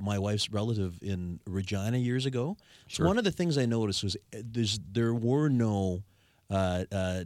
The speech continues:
Speaker 1: downpipes going into perimeter
Speaker 2: No.
Speaker 1: drain. It,
Speaker 2: No, they
Speaker 1: everything
Speaker 2: don't do it.
Speaker 1: goes out.
Speaker 2: Yeah, 'cause they want the water away from the house foundation as much as possible. And, and they're shocked when, uh, when I show them how the drainage works out here. They say, "What? Don't, does,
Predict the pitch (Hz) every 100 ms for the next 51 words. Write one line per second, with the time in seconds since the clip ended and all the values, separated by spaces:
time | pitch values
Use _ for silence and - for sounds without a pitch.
0 | 98 107 101 - 101 - 107 98 98 101
1 | 98 101 - 98 90 85 87 87 85 82
2 | 107 107 113 120 123 113 107 - 104 101
3 | 104 101 - - _ _ _ - 101 -
4 | _ _ _ - - 87 90 87 85 85
5 | 85 87 76 78 80 - 78 73 73 -
6 | 71 71 73 - 78 73 - - - 73
7 | 76 73 73 76 - - - 95 104 98
8 | 104 98 104 90 85 85 78 80 80 76
9 | 73 - 78 78 71 78 73 73 69 -
10 | 80 80 - 82 - 73 90 92 73 55
11 | 117 - 87 - 82